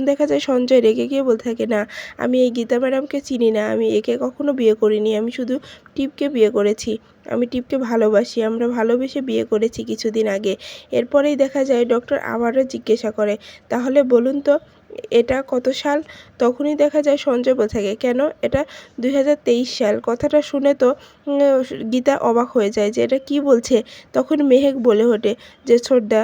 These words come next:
এটা তেইশ সাল না, এটা পঁচিশ সাল, তুমি মনে, তোমার মনে নেই?" তখনই ডক্টর কনফার্ম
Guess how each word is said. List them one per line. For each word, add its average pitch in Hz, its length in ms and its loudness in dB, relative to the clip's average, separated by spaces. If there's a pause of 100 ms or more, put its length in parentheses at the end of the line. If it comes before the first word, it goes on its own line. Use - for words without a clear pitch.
এটা 262 200 0
তেইশ 269 340 0
সাল 247 240 0
না, 220 200 2
এটা 247 220 0
পঁচিশ 269 360 -4
সাল, 214 200 0
তুমি 254 220 -4
মনে, 233 260 -2
তোমার 254 280 0
মনে 247 280 0
নেই?" 269 180 4 (360)
তখনই 277 360 -2
ডক্টর 262 360 0 (360)
কনফার্ম 277 420 0